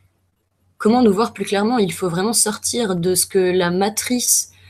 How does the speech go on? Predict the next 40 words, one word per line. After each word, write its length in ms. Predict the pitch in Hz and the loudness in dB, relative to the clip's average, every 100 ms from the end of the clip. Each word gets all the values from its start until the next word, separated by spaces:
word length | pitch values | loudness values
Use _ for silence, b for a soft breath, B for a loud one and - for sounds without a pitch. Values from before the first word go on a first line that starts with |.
| b b _ | b b _
euh, 960 | 180 185 180 180 180 175 175 170 170 175 - _ _ _ _ _ _ _ - | -2 0 2 0 0 0 0 0 -2 -4 -8 _ _ _ _ _ _ _ 2
de 80 | |
ce 80 | 208 | 4
que 80 | 226 | 6
la 100 | 202 | 4
société, 800 | 190 254 - 240 233 247 254 240 _ _ _ _ _ - | 4 2 2 2 0 -2 -2 -4 _ _ _ _ _ 2
de 100 | 202 | 6
l'image 640 | 214 240 233 233 175 160 | 6 6 6 4 2 -2
que 160 | - 220 | -2 0
la 140 | - 220 | 2 2
société 440 | - 202 214 214 | 2 0 2 2
a 40 | 185 | 0
façonnée, 540 | 202 190 208 196 190 | 0 0 2 4 2
euh, 60 | 170 | 2
du 160 | 160 | -2
sexe, 280 | 170 180 - | -4 -4 -6
en 40 | |
fait. 300 | 170 - - - b b b - | -12 -12 -14 -16 b b b -8
Il 80 | |
faut 100 | 202 | -4
vraiment 240 | 190 202 214 | 0 0 0
sortir 360 | 208 208 214 | 0 -2 -2
de 80 | 185 | -2
ça 300 | 190 202 - - B B | 0 0 -4 -8 B B
et 60 | |
il 80 | 202 | 2
faut 160 | 180 202 | 4 6
oser 440 | 196 190 220 226 | 6 4 2 2
aller 300 | - 190 214 208 | 0 4 6 4
à 80 | 180 | 2
la 260 | 180 175 | 0 0
rencontre 540 | 170 185 - 214 202 190 | 0 -4 -4 -4 -2 -2
de 80 | |
l'autre, 360 | 175 196 202 - _ _ _ _ - | 0 0 -2 -12 _ _ _ _ -4
euh, 260 | 175 170 | 0 0
dans 120 | 170 | 0
sa 180 | 180 185 | 0 0
vulnérabilité 1040 | 170 196 190 190 190 185 202 - 202 196 - | 2 2 2 2 2 0 0 4 4 4 0
et 100 | 185 | 2
avec, 420 | 170 180 180 - | 2 2 0 -4